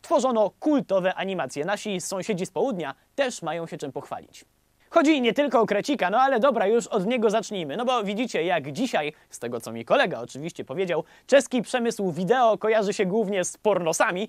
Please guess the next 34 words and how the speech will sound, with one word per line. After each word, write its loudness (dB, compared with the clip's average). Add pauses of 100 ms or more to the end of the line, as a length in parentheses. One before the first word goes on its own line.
(140)
no 0
to 6
za 2
komuny 0
było 2
troszeczkę -2
inaczej. -4
A, 6
no 0
i 0
żeby 0
było 4
jasne, 0 (220)
mówiąc 0
o -4
naszych 0
południowych 4
sąsiadach 0
z -12
tamtego -2
okresu, 0 (200)
mówimy 2
oczywiście -2
o 4 (240)
Czechosłowacji. -2
Tak 0
czy -6
inaczej, -2
w -20
tejże -2
Czechosłowacji -2 (180)
żył 2
sobie 0 (300)
pan 2